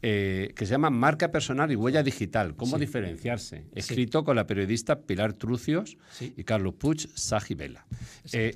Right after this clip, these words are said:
Speaker 1: yo lo he leído, es muy interesante. ¿Qué, qué destacarías del libro?
Speaker 2: Bueno, realmente hay una parte que, que además, eh, en el título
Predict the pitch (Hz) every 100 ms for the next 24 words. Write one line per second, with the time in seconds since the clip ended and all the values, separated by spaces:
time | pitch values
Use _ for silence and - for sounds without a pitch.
0 | - 127 151 143 120 131 143 190 113 98
1 | 95 98 131 185 147 123 110 - 120 151
2 | 156 - 180 180 185 202 180 139 113 98
3 | 92 82 80 80 78 - - - - -
4 | 175 156 214 233 254 233 214 214 202 220
5 | 175 156 156 131 143 165 - 180 135 -
6 | 139 143 139 220 202 196 285